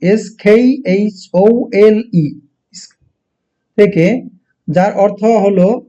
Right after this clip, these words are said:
অবসর বা বিনোদন, ইংরেজিতে বলে লেইজার।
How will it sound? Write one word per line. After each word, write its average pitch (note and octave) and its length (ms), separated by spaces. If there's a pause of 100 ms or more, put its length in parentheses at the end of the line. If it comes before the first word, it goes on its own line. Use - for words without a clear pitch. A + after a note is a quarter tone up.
অবসর A3 520
বা A#3 120
বিনোদন, F3+ 580 (800)
ইংরেজিতে A3 420
বলে A3 200
লেইজার। E3 440